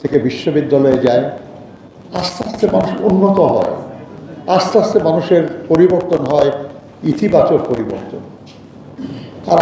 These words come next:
আমরা বারবার যেন সাপ লুডুর মতো অনেক দূর আগে যাই, আবার সাপে কেটে নিচে চলে আসি, আবার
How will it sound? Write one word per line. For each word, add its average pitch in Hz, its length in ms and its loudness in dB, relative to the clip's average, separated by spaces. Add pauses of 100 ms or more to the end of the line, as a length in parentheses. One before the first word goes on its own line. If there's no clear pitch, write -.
আমরা 170 180 2 (2750)
বারবার 160 560 6 (120)
যেন 151 140 0 (220)
সাপ 135 240 2 (380)
লুডুর 135 380 0
মতো 120 200 -2 (1800)
অনেক 151 200 4 (120)
দূর 147 140 6 (160)
আগে 135 180 6 (200)
যাই, 156 160 6 (1500)
আবার 139 260 6 (160)
সাপে 135 360 0
কেটে 127 240 -2 (840)
নিচে 120 300 -2
চলে 90 260 -4
আসি, - 180 -12 (1000)
আবার 160 300 6